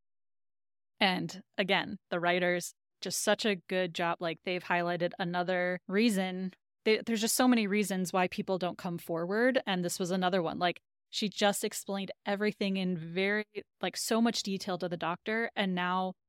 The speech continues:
here's another time that she's gonna have to explain everything and relive that trauma again. Like, I could totally understand where she's just like, "I wanna go home and go under the covers and not come out again."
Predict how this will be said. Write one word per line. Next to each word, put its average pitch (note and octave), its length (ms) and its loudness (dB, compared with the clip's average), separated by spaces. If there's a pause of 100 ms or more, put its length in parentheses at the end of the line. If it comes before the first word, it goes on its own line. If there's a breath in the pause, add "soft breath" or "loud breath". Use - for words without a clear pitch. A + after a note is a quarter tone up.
(120)
here's G3+ 200 2
another F#3+ 580 2
time F#3 260 0
that F3+ 120 0
she's F3+ 160 -2
gonna F#3+ 120 -2
have F#3+ 100 -4
to - 80 -8
explain F3+ 500 -4
everything F3 460 -2
and D#3+ 120 -6
relive F#3+ 320 0
that F3 180 -4
trauma F3+ 360 -4
again. F3+ 460 0 (600)
Like, F3+ 180 0
I G3+ 100 4
could A#3 180 0
totally G3+ 320 2
understand F#3 380 0
where E3+ 80 0
she's E3+ 280 -6
just - 220 -6
like, F3 120 -4
"I F#3 100 -4
wanna F3+ 200 -2
go F3 160 -2
home F3 280 -4
and E3+ 220 -4 (280)
go F3 180 2
under F3 160 -2
the F3+ 80 -4
covers E3 460 -4
and E3+ 200 -2
not D#3 160 0
come E3 140 -2
out D#3 160 -2
again." - 300 -6